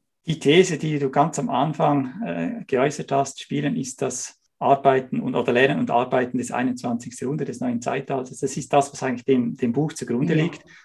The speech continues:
Speaker 1: Das heißt, da, ich, ich habe dann auch versucht, das nicht zu erklären, also nicht einfach zu,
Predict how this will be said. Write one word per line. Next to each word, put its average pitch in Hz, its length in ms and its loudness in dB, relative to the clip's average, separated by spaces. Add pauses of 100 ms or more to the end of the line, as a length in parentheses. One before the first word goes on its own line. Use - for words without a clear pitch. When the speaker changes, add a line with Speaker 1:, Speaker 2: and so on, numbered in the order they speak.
(140)
Speaker 1:
Das - 120 -12
heißt, 131 340 -2 (400)
da, - 260 -6 (280)
ich, 262 260 -4
ich - 180 -6
habe 156 160 -2
dann 196 100 0
auch 180 200 6
versucht, 190 440 2
das 175 220 0
nicht 196 340 4
zu - 160 0
erklären, 151 520 6
also 139 180 0
nicht 175 220 -4
einfach 151 300 2
zu, - 280 0